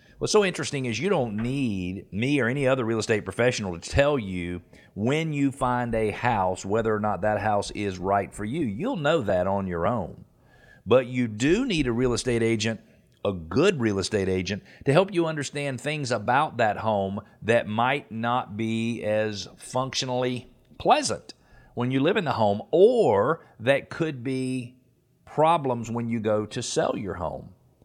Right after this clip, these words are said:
So if you are looking for someone who will help you buy or help you sell and tell you the truth, whether you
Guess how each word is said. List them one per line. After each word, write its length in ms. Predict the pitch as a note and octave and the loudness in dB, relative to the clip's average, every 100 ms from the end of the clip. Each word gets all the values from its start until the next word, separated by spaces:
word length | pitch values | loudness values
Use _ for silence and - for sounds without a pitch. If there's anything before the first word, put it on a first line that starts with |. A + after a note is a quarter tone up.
| _ - | _ -18
So 280 | - A#2 A#2+ | -2 2 2
if 160 | G#2+ | 2
you 180 | A2+ C#3+ | 2 4
are 220 | B2 A#2+ | 6 6
looking 560 | A2+ A2+ E3 - G3 E3 | 4 2 2 2 -2 -2
for 160 | - A#2+ | -4 -2
someone 680 | - C3 A#2+ A#2 A#2 A#2 | 0 0 0 0 0 0
who 180 | A2 B2 | 0 0
will 180 | A2+ G2+ | 0 2
help 300 | D3 E3+ - | 2 2 2
you 160 | B2+ | -2
buy 360 | A2+ G2+ G2+ G2+ | 0 0 2 0
or 160 | F#2+ G2 | 0 0
help 320 | B2+ E3 B2+ | 4 2 2
you 100 | A#2 | -6
sell 400 | - G#2+ G#2+ G#2 | -6 -2 -2 -2
and 260 | G2 G2 | -4 -6
tell 320 | - - D3+ D#3+ | -4 0 0 0
you 320 | C#3 C3+ C3 | -2 -2 -2
the 140 | A2+ | -4
truth, 680 | G#2+ - - G#2 F2 F2+ - | -10 -12 -6 -4 -2 -4 -4
whether 320 | G2 A2 G#2+ | -2 0 0
you 440 | G2+ G2+ G#2 G2+ | -2 -4 -2 -4